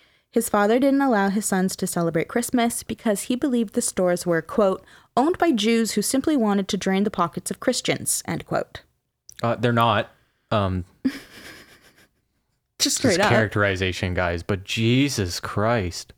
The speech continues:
Speaker 1: Religious obser-, observances.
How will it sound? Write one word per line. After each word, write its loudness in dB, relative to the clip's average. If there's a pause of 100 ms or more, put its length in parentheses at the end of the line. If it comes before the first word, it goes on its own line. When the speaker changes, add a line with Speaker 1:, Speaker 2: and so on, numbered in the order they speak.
(460)
Speaker 1:
Religious 2
obser-, 0
observances. -2